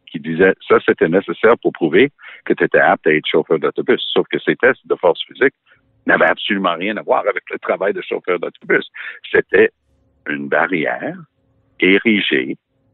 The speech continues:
objective, pour se donner bonne conscience et éliminer les femmes. Donc, les tribunaux ont regardé les preuves, ont conclu que les tests eux-mêmes étaient un simulacre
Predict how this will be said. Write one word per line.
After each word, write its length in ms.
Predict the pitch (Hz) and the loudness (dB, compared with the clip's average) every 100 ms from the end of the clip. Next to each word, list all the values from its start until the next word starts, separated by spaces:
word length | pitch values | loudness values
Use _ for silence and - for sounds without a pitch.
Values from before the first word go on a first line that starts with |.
| _ | _
objective, 640 | - 170 - - - 160 262 269 _ _ _ _ - - _ | -2 2 0 -2 -14 -10 -10 -14 _ _ _ _ -20 -20 _
pour 140 | - - | 0 0
se 80 | |
donner 260 | 95 90 87 | 0 0 2
bonne 240 | 80 73 | 0 -2
conscience 680 | 71 71 62 73 85 160 - _ | -4 -8 -8 -8 -6 -6 -10 _
et 120 | - 87 | 2 2
éliminer 440 | 78 71 65 62 | 2 -2 -4 -4
les 140 | 60 | -6
femmes. 160 | 60 65 - _ - - - _ | -6 -8 -10 _ -20 -20 -20 _
Donc, 160 | 78 - | 0 0
les 220 | 78 85 | 0 2
tribunaux 400 | 127 - 117 107 | 4 4 4 4
ont 100 | 92 | 4
regardé 460 | 78 78 76 71 71 | 4 2 2 2 0
les 180 | 62 - | -2 -10
preuves, 360 | - 78 131 156 - _ - | -2 4 4 2 -8 _ 2
ont 140 | 120 | 2
conclu 640 | - 117 107 - 107 98 80 | 2 0 0 -2 -2 -2 -2
que 100 | - | -4
les 180 | 139 71 - | -2 -2 0
tests 300 | 104 92 - - | 0 0 -6 -2
eux-mêmes 500 | 87 85 87 85 67 - - | 0 2 2 0 -2 -8 -4
étaient 420 | 76 - 87 78 - - - - - | -4 0 2 2 -2 -18 -20 -18 -6
un 100 | 78 - - | -6 -6 0
simulacre 960 | 117 110 101 90 90 85 - - 64 | 2 4 4 2 4 2 -2 -4 -4